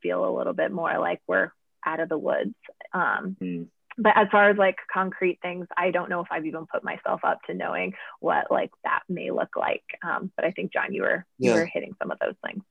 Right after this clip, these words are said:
Speaker 3: Yeah, I guess one,
Speaker 2: But I
Speaker 3: one
Speaker 2: mean,
Speaker 3: of
Speaker 2: we
Speaker 3: the
Speaker 2: could reasonably predict, like, flare-ups or, you know, variants and different
Speaker 1: Mm-hmm.
Speaker 2: things to continue to happen for a while,
Speaker 3: Yes.
Speaker 2: while also saying, like,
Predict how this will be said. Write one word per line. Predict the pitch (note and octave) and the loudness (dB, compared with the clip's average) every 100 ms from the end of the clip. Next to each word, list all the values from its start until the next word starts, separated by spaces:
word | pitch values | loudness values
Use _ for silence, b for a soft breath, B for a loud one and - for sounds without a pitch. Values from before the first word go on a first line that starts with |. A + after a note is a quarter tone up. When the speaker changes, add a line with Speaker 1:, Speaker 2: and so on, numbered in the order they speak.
| _ | _
Speaker 3:
Yeah, | B2+ B2 | 4 6
I | A#2 | 6
guess | C3 | 4
one, | C3+ C3 | 0 4
Speaker 2:
But | D3+ | 6
I | |
Speaker 3:
one | E3 | 6
Speaker 2:
mean, | |
Speaker 3:
of | D#3+ | 6
Speaker 2:
we | E3+ | 6
Speaker 3:
the | |
Speaker 2:
could | F3 | 6
reasonably | B2+ D3+ D#3 D3 C3+ | 8 6 6 4 2
predict, | - B2 G2 A#2+ - | 2 -2 0 0 0
like, | A2+ G2+ | 0 0
flare-ups | - B2+ B2 A#2 G2+ - | -2 -2 2 2 2 -2
or, | A2+ A2+ G#2+ G2+ G2 | -6 -2 0 0 -2
you | A#2+ | 0
know, | A2+ G2+ G2 | 4 4 2
variants | F2+ G#2 G#2 G2+ - | 4 6 4 2 4
and | A2 | 2
different | - G#3 | 4 2
Speaker 1:
Mm-hmm. | A2 | 2
Speaker 2:
things | G2+ | -2
to | G#2 | -2
continue | A2+ G2 C3 A#2+ | -2 0 2 4
to | G#2 | 4
happen | G#2+ G#2 G2 | 4 4 0
for | - G2 | -2 -2
a | |
while, | F#2 A2 G2+ F2+ F2 - _ _ _ | 4 6 6 6 2 -4 _ _ _
Speaker 3:
Yes. | C#3+ | 4
Speaker 2:
while | C#3 B2+ | 8 8
also | A2+ A#2+ - A2 | 8 6 4 -4
saying, | - A2+ A2 | -2 -2 0
like, | G2+ G2+ F#2 | 2 0 0